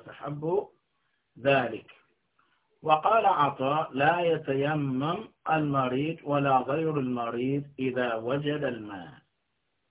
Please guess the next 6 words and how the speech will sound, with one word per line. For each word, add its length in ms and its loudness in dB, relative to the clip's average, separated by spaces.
فالقاعدة 720 2
عند 540 -2
عطاء 600 0
أن 560 0
وجود 520 -4
الماء 640 -4